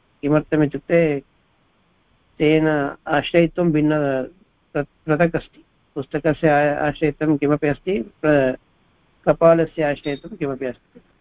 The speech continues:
कपालस्य आश्रयित्वं स्वस्य अवयवः अस्ति, पुस्तकस्य आश्रयित्वमपि पुस्तकस्य स्वस्य अवय-, अवयवः अस्ति।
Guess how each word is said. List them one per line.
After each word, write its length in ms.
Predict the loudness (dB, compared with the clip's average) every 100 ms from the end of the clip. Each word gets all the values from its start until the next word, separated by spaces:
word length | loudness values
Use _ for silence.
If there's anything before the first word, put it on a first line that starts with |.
| _ -6
कपालस्य 400 | 2 2 2 0
आश्रयित्वं 680 | 0 0 -2 0 -2 0 -2 -6 _ _ _ _ _ _ -2
स्वस्य 280 | -2 2
अवयवः 460 | 4 4 4 2 2
अस्ति, 260 | -2 -6 -12
पुस्तकस्य 680 | -10 -10 -8 -6 -6 -2
आश्रयित्वमपि 840 | 0 0 -2 -4 -2 -4 -6 -6 -10
पुस्तकस्य 680 | -10 -14 -10 -4 -2 -2 -4
स्वस्य 320 | -4 -2 2
अवय-, 360 | 2 2 -2
अवयवः 440 | -2 -2 0 0 -2
अस्ति। 160 | -6